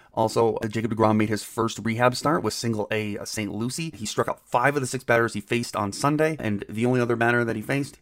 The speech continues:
he managed to hit. It's just good to see him pitching again. The Oakland Athletics, uh, listed Frankie Montas as day-to-day with a shoulder injury. He is slated to undergo an M R I, I believe, yesterday. We have not gotten the results back from that, according to Martin Gallegos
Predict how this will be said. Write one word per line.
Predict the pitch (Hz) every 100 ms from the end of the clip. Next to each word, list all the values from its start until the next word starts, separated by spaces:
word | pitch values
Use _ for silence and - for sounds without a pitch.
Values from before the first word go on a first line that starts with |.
| _
he | -
managed | 117 107
to | 104
hit. | 107 -
It's | 101
just | 104 -
good | 110
to | 101
see | 104
him | 98
pitching | 90 110 101
again. | 90 - - -
The | 127 160
Oakland | 170 170 151
Athletics, | 143 156 180 - - -
uh, | 107
listed | 107 -
Frankie | - 120 113
Montas | 117 120 120 120
as | 110
day-to-day | 107 104 101 107 113 - - -
with | 104 -
a |
shoulder | 95 - 120 123
injury. | 120 123 123
He | 107
is | 101
slated | - 117 110
to | -
undergo | 117 113 110 107
an | 104
M | 104
R | 101 104
I, | 110 110 113
I | 104
believe, | 104 98
yesterday. | 107 123 - 147 165 165
We | 104
have | 101
not | 95
gotten | 92
the |
results | 95 101 107
back | 110 101
from | 117 117
that, | 120 120
according | 107 107 104
to |
Martin | 101 101 104 110
Gallegos | 107 101 104 107 -